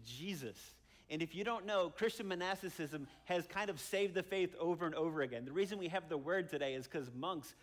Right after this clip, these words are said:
recorded the word for us over the century.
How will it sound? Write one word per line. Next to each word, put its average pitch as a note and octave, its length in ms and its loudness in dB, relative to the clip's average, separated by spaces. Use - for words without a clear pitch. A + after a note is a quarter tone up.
recorded F#3+ 460 0
the D3+ 80 0
word C#3 280 0
for C3 200 0
us B2 280 -2
over E3+ 200 0
the D3+ 100 0
century. D3+ 540 -4